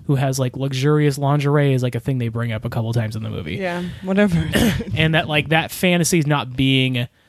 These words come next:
Speaker 1: fulfilled by her, and his job of, like, being a record store owner is not, like, this glamorous you know,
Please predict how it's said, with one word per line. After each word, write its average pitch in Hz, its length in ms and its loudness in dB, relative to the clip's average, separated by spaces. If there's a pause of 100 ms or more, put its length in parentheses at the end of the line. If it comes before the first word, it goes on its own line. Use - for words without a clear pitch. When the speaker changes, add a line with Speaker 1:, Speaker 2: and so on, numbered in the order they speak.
(420)
Speaker 1:
fulfilled 139 720 0
by 127 680 0 (440)
her, 135 640 0 (160)
and 127 280 -2
his 131 280 0
job 151 500 2
of, 123 160 2
like, 123 240 -2
being 135 200 0
a 135 40 0
record 214 380 0
store 143 320 2
owner 131 320 2
is 123 200 -2
not, 135 240 0
like, 135 180 -6
this 127 180 -6 (160)
glamorous 139 920 -2 (640)
you 139 80 4
know, 113 400 2